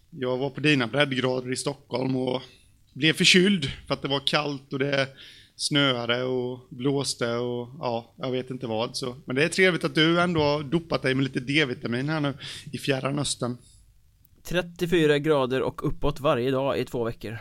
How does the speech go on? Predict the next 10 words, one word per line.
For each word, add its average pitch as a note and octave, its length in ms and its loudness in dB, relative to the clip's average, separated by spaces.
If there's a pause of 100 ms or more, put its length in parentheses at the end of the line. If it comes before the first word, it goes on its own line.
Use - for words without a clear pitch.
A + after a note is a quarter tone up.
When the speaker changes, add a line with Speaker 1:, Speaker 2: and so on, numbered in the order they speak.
(100)
Speaker 1:
Ja, A2+ 340 -6 (280)
ja, C3 140 -14
du A2+ 80 -10
ser. B2+ 460 -6 (800)
Speaker 2:
Jag C#3+ 180 0
såg G3+ 220 0
faktiskt F3 200 -4
en D#3+ 100 -2
sån E3 80 -2
här C3+ 80 0